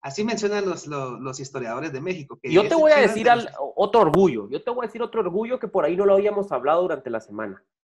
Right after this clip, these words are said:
Speaker 2: pero yo te voy a decir que, bueno, Comunicaciones elimina al Águila,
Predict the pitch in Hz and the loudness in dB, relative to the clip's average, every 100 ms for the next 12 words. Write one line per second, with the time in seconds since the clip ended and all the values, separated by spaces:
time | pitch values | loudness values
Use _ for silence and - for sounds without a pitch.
0 | _ - 123 135 139 202 214 220 170 165 | _ -8 -4 -2 0 2 2 2 0 -2
1 | 180 190 165 196 147 98 _ _ _ _ | -2 0 0 0 0 -4 _ _ _ _
2 | _ - 143 139 135 139 175 226 240 180 | _ -10 -4 -4 -4 -4 -2 -2 -2 -2
3 | 165 147 110 - 107 120 165 247 302 - | -2 -2 -4 -6 -4 -2 -2 -4 -6 -8